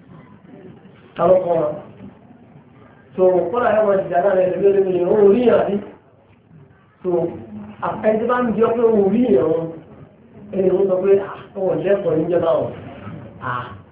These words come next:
torí ìjọba ń sọ fún ọ pé o gbọ́dọ̀ kí yàn tó bá rí yàn. Sọ̀lẹ́ mi ni ìfẹ́lẹ́ mọ sọ̀rọ̀ irú àìlẹ́rí kẹ̀mí yẹn. Ọmọ kékeré ní kókó mọ kí àgbàlagbà. Ẹ sọ̀rọ̀ tó wọ̀dá rẹ ni,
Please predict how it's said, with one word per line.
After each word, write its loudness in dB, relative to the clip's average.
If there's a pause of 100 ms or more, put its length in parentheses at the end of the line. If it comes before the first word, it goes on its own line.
(180)
torí 2
ìjọba 0
ń 2
sọ -2
fún 0
ọ 2
pé 0
o 2
gbọ́dọ̀ 2 (200)
kí -4
yàn 4
tó -4
bá 4
rí 0
yàn. -2 (1200)
Sọ̀lẹ́ 0
mi 2
ni 4
ìfẹ́lẹ́ 0
mọ 0
sọ̀rọ̀ -2
irú 0 (760)
àìlẹ́rí 2 (600)
kẹ̀mí -4
yẹn. -6 (680)
Ọmọ 2
kékeré 0
ní 4
kókó -2
mọ -2 (240)
kí -6
àgbàlagbà. -2 (1300)
Ẹ 0
sọ̀rọ̀ 2
tó -2
wọ̀dá 2
rẹ -2
ni, -2